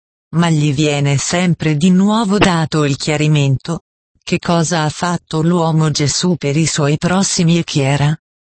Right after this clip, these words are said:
Che ha compiuto nell'uomo Gesù questa opera di redenzione? Egli viene sempre di nuovo indicato che nessun uomo deve passare oltre a lui,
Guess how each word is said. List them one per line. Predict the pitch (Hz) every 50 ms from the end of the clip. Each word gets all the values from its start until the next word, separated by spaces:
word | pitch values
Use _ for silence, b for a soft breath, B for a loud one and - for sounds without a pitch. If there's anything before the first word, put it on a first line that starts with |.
| _ _
Che | _ - - 214 208
ha | 196 175 170 -
compiuto | - 196 180 175 - 190 185 156 143 131 - 147 143
nell'uomo | 143 139 139 139 139 139 127 127 131 135 143 151
Gesù | 139 - 147 135 - - 175 170 151 -
questa | - 180 185 185 - - - 180 170
opera | 170 - - 175 160 170 165
di | 156 180 180 175
redenzione? | 170 170 160 147 170 175 170 165 - - 147 123 123 123 120 123 123 131 - _ _ _ _ _ _ _ _ _ _ _ _ _ _ -
Egli | 220 202 180 165 156 170 151
viene | 135 156 151 147 147 143 143 143
sempre | 139 - - 196 202 214 214 202 - 208 208
di | 185 160 196
nuovo | 185 185 190 202 208 214 233 208 190 202 190
indicato | 180 175 165 156 139 151 139 - - 165 160 156 143 - 147
che | 135 - 151
nessun | 151 165 185 185 - - - 185 185 185
uomo | 170 160 156 160 165 165 165 160
deve | 156 160 160 160 147 175 185 -
passare | - 196 185 - - - 190 165 156 165 170 165
oltre | 160 165 180 185 160 - 151 156 143 139
a | 143
lui, | 156 175 196 220 220 233 240 240